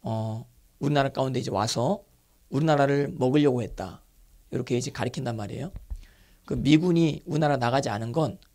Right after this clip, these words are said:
우리나라가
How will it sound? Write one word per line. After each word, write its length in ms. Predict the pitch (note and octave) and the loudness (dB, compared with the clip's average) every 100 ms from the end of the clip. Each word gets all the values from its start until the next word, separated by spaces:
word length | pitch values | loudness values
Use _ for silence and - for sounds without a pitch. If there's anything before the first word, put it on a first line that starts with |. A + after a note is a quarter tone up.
| _ - _ _ _ _ _ _ _ _ _ _ - _ - _ _ _ _ | _ -20 _ _ _ _ _ _ _ _ _ _ -20 _ -20 _ _ _ _
우리나라가 640 | - D#3 D3+ C#3 C#3 C#3+ | -2 2 4 6 4 2